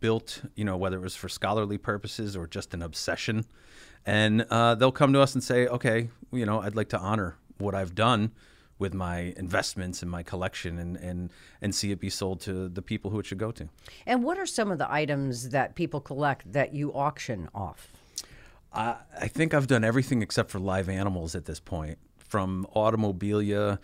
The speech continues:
Speaker 1: to fine art, coins, jewelry, silver. Um, we do firearms collections and military artifacts. Um,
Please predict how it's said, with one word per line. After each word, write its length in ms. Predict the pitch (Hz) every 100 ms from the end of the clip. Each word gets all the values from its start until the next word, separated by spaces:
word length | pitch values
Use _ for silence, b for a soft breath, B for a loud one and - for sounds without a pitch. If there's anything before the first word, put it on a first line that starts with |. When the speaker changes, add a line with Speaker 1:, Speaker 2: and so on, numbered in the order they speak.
| B B B _
Speaker 1:
to 440 | - 95 92 90
fine 400 | 87 - 98 101
art, 540 | 104 95 95 92 - - -
coins, 520 | - 107 104 104 98 -
jewelry, 640 | - 101 101 98 98 98 - - -
silver. 680 | - - 107 104 98 104 101 B B B B B
Um, 280 | 95 87 90
we 100 | 95
do 220 | 85 92
firearms 560 | - 95 101 101 104 -
collections 520 | 107 101 - 107 98
and 120 | 85
military 540 | 87 101 95 104 95 95
artifacts. 680 | 98 - 98 95 - - - B B B B
Um, 440 | 95 95 92 92